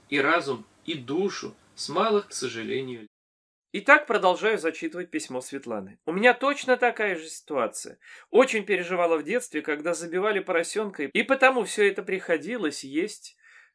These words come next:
Вы знаете, сколько сотен, я даже скажу, не побоюсь, за годы тысячи подобных писем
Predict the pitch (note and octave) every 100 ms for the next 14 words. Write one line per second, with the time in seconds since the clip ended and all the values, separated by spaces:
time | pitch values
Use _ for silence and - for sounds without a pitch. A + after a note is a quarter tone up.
0 | _ D3+ G#3+ D4+ A3+ - F#3+ F#3+ - -
1 | - F3+ D3 A#2+ B2+ G3+ F#3 C#3 F3+ E3
2 | - F3+ F3+ F3 D#3 D3 D#3 E3 C#3+ C#3
3 | D#3 E3 D3+ B2 - G3+ - - - D3
4 | F#3+ D#3+ C3 B2+ - A3+ B3+ -